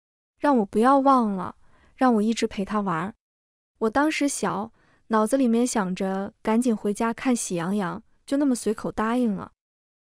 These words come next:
江景竟然记了那么久，不过真的很符合他小时候那傲娇的模样，明明很想跟我们玩，就是不说。搞明白了怎么回事，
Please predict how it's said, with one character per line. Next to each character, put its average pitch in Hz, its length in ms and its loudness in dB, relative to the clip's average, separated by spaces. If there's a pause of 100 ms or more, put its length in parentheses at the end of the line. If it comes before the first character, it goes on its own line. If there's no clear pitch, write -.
(100)
江 349 260 2
景 214 260 0
竟 285 160 -2
然 294 140 0
记 330 140 0
了 269 140 2
那 330 120 0
么 294 160 0
久， - 320 -8 (320)
不 - 100 -2
过 302 140 4
真 330 240 0
的 349 100 2
很 220 220 -2
符 226 180 -4
合 240 140 -2
他 254 160 0
小 196 240 -2
时 - 100 -8
候 240 80 0
那 254 100 0
傲 254 180 4
娇 240 200 2
的 240 80 0
模 190 220 -2
样， 185 240 -6 (320)
明 240 140 2
明 294 120 2
很 269 160 2
想 220 200 0
跟 226 160 0
我 202 80 0
们 180 180 -6
玩， 190 320 -4 (340)
就 233 140 -4
是 208 100 -6
不 220 140 -6
说。 214 380 -6 (600)
搞 214 180 2
明 208 220 2
白 262 160 4
了 247 120 2
怎 208 120 -4
么 190 100 -2
回 196 240 -4
事， - 420 -4